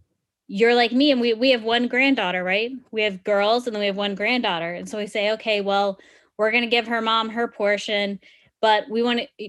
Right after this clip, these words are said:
twenty thousand dollars to go into an account that's gonna save, you know, for, for the granddaughter." <clears throat> You can pre-fund their retirement. This is millions and millions of dollars, you know? And I mean, you can play with any,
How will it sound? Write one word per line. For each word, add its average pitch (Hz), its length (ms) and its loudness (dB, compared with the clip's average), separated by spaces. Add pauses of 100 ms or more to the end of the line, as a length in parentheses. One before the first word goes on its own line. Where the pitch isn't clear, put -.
twenty 240 260 0
thousand 233 320 0
dollars 202 400 0
to 202 100 -8
go 196 240 2
into 196 720 -2
an 208 80 -6
account 196 400 -4
that's 190 160 -8
gonna 190 200 -4
save, 185 540 -2 (280)
you 190 80 -8
know, 170 120 -6
for, 185 480 -6
for 208 120 -6
the 185 100 -2
granddaughter." 180 580 -4 (1300)
<clears throat> 247 160 2
You 269 200 6
can 311 160 2
pre-fund 277 460 4
their 269 100 4
retirement. 269 600 0 (400)
This 254 200 -2
is 254 380 2 (960)
millions 247 540 2
and 233 140 0
millions 233 360 -2
of 226 60 -4
dollars, 220 640 -4 (380)
you 208 120 -8
know? 208 200 -2
And 220 120 -4
I 226 40 -2
mean, 233 140 0
you 269 140 4
can 277 160 2
play 247 200 2
with 220 180 -4
any, 220 520 -4